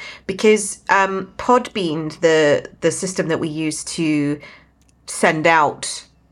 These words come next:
the episodes onto Spotify and Apple Music and, and all of those amazing platforms,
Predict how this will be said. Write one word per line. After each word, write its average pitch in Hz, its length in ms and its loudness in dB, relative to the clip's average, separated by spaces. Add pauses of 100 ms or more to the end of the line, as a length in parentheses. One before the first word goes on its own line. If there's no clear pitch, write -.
the 170 160 4
episodes 151 440 0
onto 156 180 -2
Spotify 143 560 0
and 135 200 -2
Apple 143 380 -4 (100)
Music 143 340 -6
and, 139 280 -6 (280)
and 143 140 -2
all 143 180 0
of 135 80 -4
those 139 400 -2 (840)
amazing 143 440 0
platforms, 143 540 -2